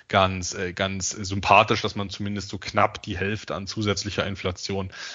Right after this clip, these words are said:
ausgleicht, sofern sich die politischen Rahmenbedingungen nicht komplett ändern. Also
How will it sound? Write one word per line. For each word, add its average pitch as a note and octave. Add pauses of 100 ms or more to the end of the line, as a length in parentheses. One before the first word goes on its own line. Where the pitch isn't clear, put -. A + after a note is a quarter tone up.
(160)
ausgleicht, B2 (420)
sofern G#2
sich A2
die G2 (420)
politischen A#2+
Rahmenbedingungen G2
nicht G2
komplett F#2
ändern. E2+
Also F2